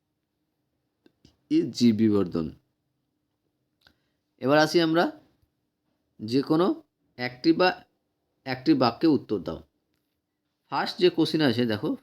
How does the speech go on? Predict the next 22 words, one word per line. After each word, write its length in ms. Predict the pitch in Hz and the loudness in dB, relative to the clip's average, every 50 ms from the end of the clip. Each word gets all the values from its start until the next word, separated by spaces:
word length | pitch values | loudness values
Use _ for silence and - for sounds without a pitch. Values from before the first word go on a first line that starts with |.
| _ | _
ফার্স্ট 260 | - 123 151 156 - | -6 -6 -6 -6 -2
যে 100 | - 175 | 0 0
কোশ্চেন 340 | 170 170 165 165 - 170 156 | 2 2 0 0 0 -2 0
বলেছে 440 | 147 135 120 117 110 101 117 135 240 - _ _ _ _ _ _ _ _ _ _ _ _ _ _ _ _ | 2 2 2 2 2 0 -2 -4 -6 -8 _ _ _ _ _ _ _ _ _ _ _ _ _ _ _ _
যে 260 | 135 131 120 113 131 131 - _ _ _ _ _ _ _ - | -4 -2 -2 -2 -2 -6 -10 _ _ _ _ _ _ _ -6
মানুষের 680 | 113 117 123 151 175 180 175 - 190 190 185 170 156 | -2 -2 0 0 -2 -2 2 2 2 2 2 0 -2
দশম 460 | 123 139 131 139 135 - - 180 180 | 0 0 0 0 0 0 0 0 0
করটিক 460 | 165 - 147 143 143 147 143 165 160 160 | 0 0 2 4 4 4 4 4 2 2
স্নায়ুর 300 | - - 151 151 156 156 | 0 0 0 2 2 4
নাম 280 | 139 127 113 101 95 | 4 2 2 2 -2
কি? 260 | 90 - 95 85 - - | -6 -6 -8 -8 -8 -6
মানুষের 480 | 101 110 117 135 147 143 - 170 160 123 | -2 0 0 2 2 4 4 4 4 4
দশম 340 | 127 127 127 127 170 160 151 | 2 2 2 2 -2 -4 -2
করটিক 320 | - - 147 147 160 156 | 0 0 0 2 0 0
স্নায়ু 260 | 156 - 139 135 139 | 0 0 0 2 2
হচ্ছে 360 | 143 135 135 - - 196 294 285 - _ _ _ _ _ 101 | 2 0 -2 -2 -4 -4 -4 -4 -8 _ _ _ _ _ -8
ভেগাস। 560 | 92 104 104 101 98 87 71 - - - - - | -4 -4 -2 -2 -4 -6 -8 -8 -12 -14 -12 -10
মানুষের 380 | 113 107 110 123 131 - 151 131 | -6 -2 -2 -2 0 0 0 2
দশম 320 | 117 123 120 - - 151 | 2 2 0 0 -2 -4
করটিক 300 | 139 - 139 139 143 143 | -2 0 0 0 0 -2
স্নায়ু 240 | 143 - 127 123 127 | -2 -2 -2 0 0
হচ্ছে 260 | 127 123 - 185 220 | 0 0 -2 -4 -4